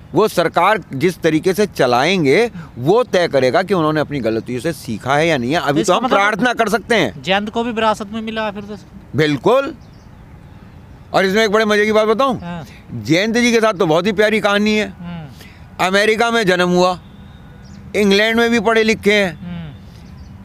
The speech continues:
Speaker 1: वहाँ का स्कूल भी देखा होगा वो, जिस स्कूल में गए होंगे, ऐसे हिंदुस्तान में कितने स्कूल होंगे?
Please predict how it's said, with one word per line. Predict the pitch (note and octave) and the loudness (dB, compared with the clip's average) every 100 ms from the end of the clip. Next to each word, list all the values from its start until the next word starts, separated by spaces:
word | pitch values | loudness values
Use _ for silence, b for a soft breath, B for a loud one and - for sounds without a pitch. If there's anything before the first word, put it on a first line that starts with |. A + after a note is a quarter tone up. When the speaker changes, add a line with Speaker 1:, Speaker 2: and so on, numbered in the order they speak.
| - - - - - - - - - - D3 | -20 -20 -20 -20 -20 -20 -20 -20 -20 -4 0
Speaker 1:
वहाँ | E3+ | 0
का | G3+ G3+ | 2 0
स्कूल | - G3+ A3 | 0 0 2
भी | A#3 | 2
देखा | A3+ G#3+ | 2 2
होगा | B3 B3 B3+ | 2 4 4
वो, | B3+ B3 | 4 2
जिस | A3 F#3+ A3+ | 2 0 0
स्कूल | G#3+ F#3 A3 | 0 2 2
में | A3 A3+ | 2 2
गए | G#3+ | 2
होंगे, | A3 A3+ | 2 2
ऐसे | A3+ G#3 | 2 2
हिंदुस्तान | G#3 G#3 A3 G#3+ | 2 0 0 0
में | A3 | 0
कितने | G#3 G#3+ A3 | 0 0 -2
स्कूल | F3+ A3+ A3+ | -2 -2 0
होंगे? | G#3+ E3+ | 0 -4